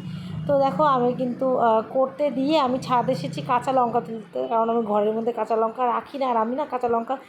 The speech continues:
বেশ, আহ, বলতে পারো দু মাস হলো আমি লঙ্কা কিনিই না, কারণ আমার গাছে প্রচুর পরিমাণে লঙ্কা হচ্ছে। আর আমাদের যেহেতু চারজন মানুষ,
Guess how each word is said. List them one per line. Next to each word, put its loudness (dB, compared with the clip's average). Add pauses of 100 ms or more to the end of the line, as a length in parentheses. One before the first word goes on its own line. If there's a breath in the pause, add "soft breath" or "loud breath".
(380 loud breath)
বেশ, 0
আহ, 4
বলতে 0
পারো 4
দু -2
মাস 0
হলো 4
আমি 2
লঙ্কা 0
কিনিই -4
না, 0
কারণ -2
আমার -2
গাছে -6
প্রচুর -10
পরিমাণে 0
লঙ্কা 0
হচ্ছে। -2
আর 2
আমাদের 0
যেহেতু -4
চারজন -2
মানুষ, 0